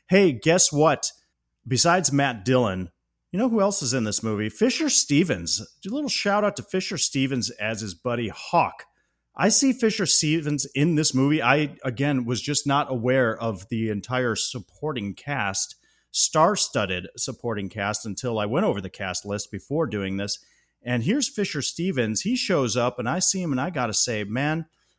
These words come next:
I mean, I still think Short Circuit. I still think about the fact that he dated Michelle Pfeiffer for a period of time, and I gotta hand it to the guy.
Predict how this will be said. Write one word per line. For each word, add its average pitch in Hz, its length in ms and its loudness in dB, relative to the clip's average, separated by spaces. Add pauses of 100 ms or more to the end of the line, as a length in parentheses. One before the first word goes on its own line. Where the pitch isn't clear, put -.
(100)
I 127 80 -2
mean, 127 160 2
I 151 80 4
still 139 320 2
think 110 280 -2
Short 120 380 -2
Circuit. 180 460 0
I 107 120 2
still 117 300 0
think 127 300 -2
about 113 280 -2
the - 60 -20
fact 123 360 -2
that 98 120 -4
he 110 80 -4
dated 104 340 -4
Michelle 101 380 -2
Pfeiffer 147 400 -2
for 180 180 -6
a 165 60 -2
period 165 340 -2
of 147 120 -6
time, 165 260 -2
and 107 100 -2
I 180 120 -2
gotta 113 260 -2
hand 147 240 -4
it - 100 -12
to 104 80 -12
the 98 60 -8
guy. 104 400 -2